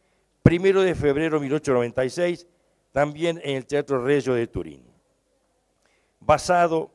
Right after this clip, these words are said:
en escenas de la vida de Bohemia de Henri Murger. Curiosamente, Henri Murger, que nació en mil ochocientos veintidós y murió en mil ochocientos sesenta y uno, también falleció de tuberculosis como su heroína Mimi.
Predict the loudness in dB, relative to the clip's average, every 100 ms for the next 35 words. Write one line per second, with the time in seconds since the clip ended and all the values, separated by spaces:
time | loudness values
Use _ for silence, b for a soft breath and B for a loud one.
0 | _ _ _ _ _ _ -12 -8 -6 -2
1 | 0 0 0 0 2 2 0 -2 -2 -2
2 | -2 -4 -6 -6 -6 -8 -8 -10 -10 _
3 | _ _ _ _ _ _ _ _ _ -10
4 | -6 -4 -2 -4 -4 -4 -4 -6 -6 -4
5 | -4 -6 -12 -12 -10 -10 -6 -8 -8 -10
6 | -8 -6 -4 -6 -8 -4 -2 -2 b b
7 | b b b -16 -8 -2 -2 -2 -10 -10
8 | -10 -10 -10 -14 -14 -12 -8 -6 -6 -4
9 | -6 -8 _ _ _ _ _ -10 -8 -8
10 | -8 -8 -10 -12 -8 -8 -10 -14 -14 -10
11 | -8 -8 -12 -20 _ _ _ _ -18 -16
12 | -14 -12 -12 -10 -12 -14 -16 -20 -20 -20